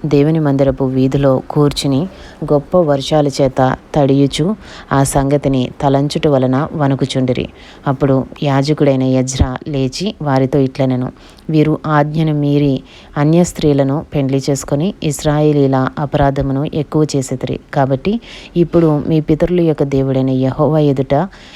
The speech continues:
మీ పాపమును ఒప్పుకొని ఆయన చిత్తానుసారముగా నడుచుకొనుటకు సిద్ధపడి, దేశపు జనులను, అన్య స్త్రీలను విసర్జించి, మిమ్మును మీరు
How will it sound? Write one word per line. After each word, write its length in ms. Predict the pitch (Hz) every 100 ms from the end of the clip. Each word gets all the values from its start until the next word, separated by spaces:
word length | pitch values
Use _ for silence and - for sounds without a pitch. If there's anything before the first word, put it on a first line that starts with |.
| -
మీ 140 | 147 143
పాపమును 600 | 147 139 143 160 165 160
ఒప్పుకొని 600 | 143 131 139 139 165 - -
ఆయన 200 | 147 139
చిత్తానుసారముగా 1040 | - 143 - 143 151 156 156 143 143 143
నడుచుకొనుటకు 680 | 139 131 127 - 139 131 131
సిద్ధపడి, 600 | 127 135 131 127 143 202 - - - -
దేశపు 480 | 156 156 165 175 175
జనులను, 400 | 156 143 143 156 143 135 139 - 143
అన్య 520 | 139 147 165 165 165 - - - - - - - - - - - -
స్త్రీలను 680 | - - 156 156 165 143 139 -
విసర్జించి, 880 | 143 - 143 143 151 143 - 220 - -
మిమ్మును 460 | 156 156 165 185 180
మీరు 420 | 156 147 147 135